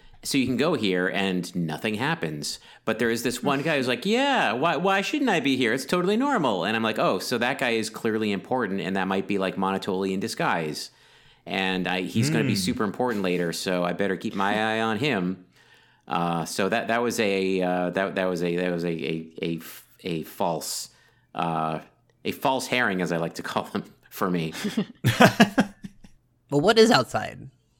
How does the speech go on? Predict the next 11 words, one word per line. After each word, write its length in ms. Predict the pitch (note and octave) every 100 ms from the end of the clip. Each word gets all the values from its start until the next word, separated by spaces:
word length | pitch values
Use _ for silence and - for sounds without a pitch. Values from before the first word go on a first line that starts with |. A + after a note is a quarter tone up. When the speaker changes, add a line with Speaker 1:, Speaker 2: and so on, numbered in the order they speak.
| _ _ _ _ -
Speaker 3:
Oh, 100 | E3+
it's 140 | E3
a 60 | D#3
dead 200 | D3+ D3+
guy. 80 | D#3+
Speaker 2:
Outside. 720 | F#3+ - D#3+ C3+ G2+ F#2+ F#2+ - _ _ -
Oh, 140 | B2
it's 120 | A2+
a 80 | A2+
dead 260 | A2 G#2 F#2
guy. 440 | D#2+ C#2+ - -